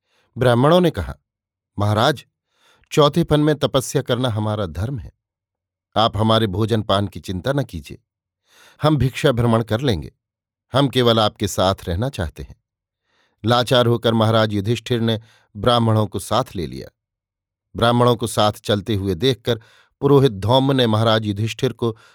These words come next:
सूर्यदेव को उपासना द्वारा प्रसन्न करने की सलाह दी।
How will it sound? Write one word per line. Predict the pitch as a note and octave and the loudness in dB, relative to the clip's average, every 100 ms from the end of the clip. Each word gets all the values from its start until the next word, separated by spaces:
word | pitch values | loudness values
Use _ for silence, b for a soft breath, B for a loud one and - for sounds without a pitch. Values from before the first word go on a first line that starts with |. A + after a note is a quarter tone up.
| b | b
सूर्यदेव | - C#3+ C3+ C3 B2+ A#2+ | -4 0 2 4 2 2
को | B2+ | 0
उपासना | G#2 A2 A#2+ A2 A#2 | -4 0 0 2 -2
द्वारा | G2+ G#2+ G2+ | 0 2 0
प्रसन्न | G2 F#2 A2 G#2 | -2 -6 -2 -2
करने | G2 F#2+ G2 | -2 -4 -4
की | G#2 | -8
सलाह | - G2+ C3 G#2 | -6 -2 -2 -4
दी। | D2+ C#2 | -12 -16